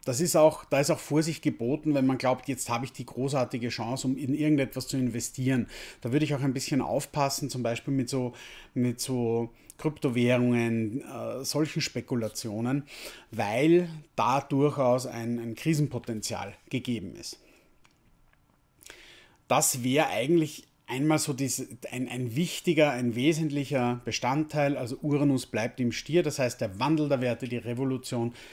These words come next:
bleibt bestehen und wird durch Jupiter, der jetzt dann ab März, der ist, bis März ist er noch im Widderzeichen,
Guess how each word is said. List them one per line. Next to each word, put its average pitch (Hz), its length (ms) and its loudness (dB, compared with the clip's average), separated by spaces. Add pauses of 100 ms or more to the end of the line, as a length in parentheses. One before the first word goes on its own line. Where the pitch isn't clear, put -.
(300)
bleibt 120 460 -2
bestehen 120 720 -4 (220)
und 127 200 0
wird 143 260 2
durch 143 200 -4
Jupiter, 156 640 2 (200)
der 120 180 2
jetzt 123 300 0
dann 113 140 0
ab - 180 -12
März, 110 580 -8 (120)
der 110 100 -2
ist, - 320 -8
bis 123 180 -6
März 117 360 -4
ist 123 100 -6
er 117 100 -4
noch 107 200 -6
im 92 120 -6
Widderzeichen, 156 760 0